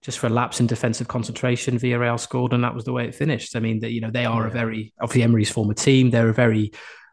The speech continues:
Speaker 1: rigid side, I think. You know, not the most, <laughs> not the most entertaining game to watch, and then I don't think they're the most entertaining team to watch.
Speaker 2: <laughs>
Speaker 1: But they're very, they're very s-, secure at the back, defensively strong. So it was always difficult to break
Speaker 2: Sort
Speaker 1: them
Speaker 2: of
Speaker 1: down.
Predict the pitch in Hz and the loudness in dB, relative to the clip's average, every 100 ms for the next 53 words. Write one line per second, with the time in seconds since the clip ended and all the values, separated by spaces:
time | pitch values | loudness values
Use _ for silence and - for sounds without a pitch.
0 | - 131 127 127 - 123 120 127 123 113 | 2 2 4 2 0 0 0 0 -2 -4
1 | 135 127 127 113 110 117 123 113 104 - | -4 -4 -4 -6 -4 -4 -4 -6 -6 -10
2 | - 120 - - 139 - - - 165 - | -6 -6 -6 -12 -16 -16 -16 -8 -2 -2
3 | 135 123 127 123 113 123 117 107 107 - | 0 0 0 0 2 2 2 0 -4 -4
4 | 110 117 - 113 110 107 - - - 117 | -4 -4 -4 -4 -2 -4 -8 -6 -4 -2
5 | 113 117 113 104 107 113 107 - 110 107 | -2 -2 -2 -2 -4 -6 -6 -2 0 0
6 | - 107 104 - - 123 95 104 - - | -2 -2 -4 -4 2 2 2 -4 -4 -4
7 | 135 - 117 120 110 107 123 120 113 110 | -4 -2 -2 0 0 2 2 4 4 2
8 | 107 - - _ 127 113 120 110 110 _ | -4 -10 -20 _ -2 2 2 2 -2 _
9 | 160 151 _ _ _ - - - - - | -18 -18 _ _ _ -8 -8 -6 -6 -4
10 | - 117 120 120 113 127 127 127 - - | 0 2 2 0 -2 2 2 2 -4 -20
11 | - - 117 110 117 110 - 117 113 113 | -14 -6 -6 -6 -4 -4 0 2 2 2
12 | 113 117 110 123 123 113 107 - 117 - | -2 -2 -2 0 0 0 -4 -8 -12 -8
13 | 110 - 131 113 107 110 | -6 0 2 2 2 0